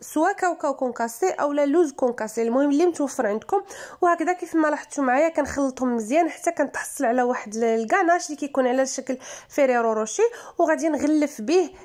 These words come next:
الحلوه ديالي كامله. كيف ما كتلاحظوا ملي كديروا البنات الزيت في، في الشوكولا ما كتقصحش لكم كيف ما، آه، كنخليوها هكذاك عاديه. صافي، هنايا كيف ما لاحظتوا معايا انا وضعت هكا ديك الحلوه ديالي فوق واحد الشبكه باش هكذا تصفى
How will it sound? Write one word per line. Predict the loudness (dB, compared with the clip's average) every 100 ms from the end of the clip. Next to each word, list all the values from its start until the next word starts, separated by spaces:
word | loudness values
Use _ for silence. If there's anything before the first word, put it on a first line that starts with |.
| -6
الحلوه | -2 0 2
ديالي | 0 0 0 -2 -6
كامله. | -2 2 2 2 0 0
كيف | -4 -4 0
ما | 0
كتلاحظوا | 0 -4 -4 -2 0 0 -4 -8
ملي | 0 0
كديروا | 2 -2 0 2
البنات | 2 2 0 0
الزيت | -8 -2 0 0
في، | -2 0 0
في |
الشوكولا | -2 -6 -6 -2 0 2
ما | 2
كتقصحش | -2 -6 -4 -4 -2 -6
لكم | -6 -2 -4
كيف | -4 -8 -2
ما، | 0 0 -2 -14 -2
آه، | 2 2
كنخليوها | 2 0 0 -2 0 0 0
هكذاك | -2 -4 -8 -2
عاديه. | -2 0 -2 -2 -4 -4 -8 -20 -20 _ _ _ -20 -14
صافي، | -6 2 4
هنايا | 6 4
كيف | 2 0
ما | 2
لاحظتوا | 0 0 2
معايا | 4
انا | 4
وضعت | 2 0 -4
هكا | -8 -6
ديك | -4 -6
الحلوه | -4 0 2
ديالي | 2 0 0
فوق | -4 -4
واحد | -8 -8
الشبكه | -10 -10 -6 -4 -4 -8 -16 -4
باش | 0 0
هكذا | 0 -2
تصفى | -4 -10 -4